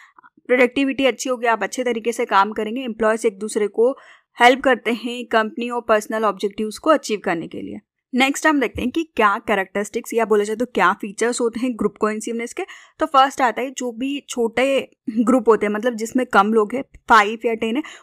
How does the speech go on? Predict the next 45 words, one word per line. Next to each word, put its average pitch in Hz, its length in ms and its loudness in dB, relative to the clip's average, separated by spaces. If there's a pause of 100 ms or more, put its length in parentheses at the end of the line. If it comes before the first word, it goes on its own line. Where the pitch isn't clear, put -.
उनके 262 300 2
बीच 254 260 -6
में 240 160 -4
कोहेसिवनेस 233 680 -2
मतलब 202 260 -4
लोग 202 200 0
ज़्यादा 196 300 0
अच्छे 247 220 -4
से 240 160 -4
मिलजुल 214 420 -4
के 214 180 -2
काम 190 240 -2
को 220 140 0
करते 208 300 -2
हैं, 254 140 -6
क्योंकि 226 280 -8
कम 233 200 0
लोग 226 200 0
हैं 233 80 -2
तो 277 160 -2 (300)
सबके 277 500 2 (160)
point 240 300 4
of 254 120 4
view 262 320 -8
similar 226 400 0
होंगे, 226 240 -2
सब 226 180 0
एक 214 140 0
दूसरे 208 260 -2
की 226 140 -8
चीज़ों 208 280 -2
को 247 120 0
ईजीली 226 500 -8 (120)
समझ 220 260 0
सकते 240 240 -4
हैं, 247 60 -2
एक 208 80 -4
दूसरे 208 260 -4
को 330 140 -2
समझ 180 280 -4
सकते - 220 -18
हैं। - 100 -14 (380)
सेकेंड 302 340 4
आता 220 260 2
है 220 260 -2